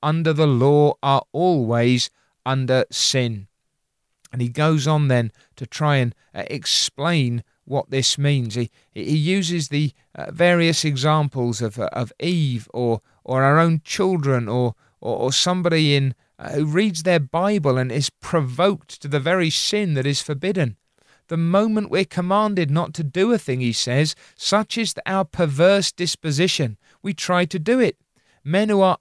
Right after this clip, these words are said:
under the law through the, the naughtiness, uh, the wickedness of human nature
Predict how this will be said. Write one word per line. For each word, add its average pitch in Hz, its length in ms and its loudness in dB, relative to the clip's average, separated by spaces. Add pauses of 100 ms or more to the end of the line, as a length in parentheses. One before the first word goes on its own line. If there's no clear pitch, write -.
under 196 360 0
the 165 160 2
law 160 400 4
through 156 220 -2
the, 135 120 0
the 135 180 -4
naughtiness, 143 920 -2 (240)
uh, 123 160 -2
the 131 120 -4
wickedness 135 720 -2
of 120 100 -4
human 139 480 -2
nature 135 480 -2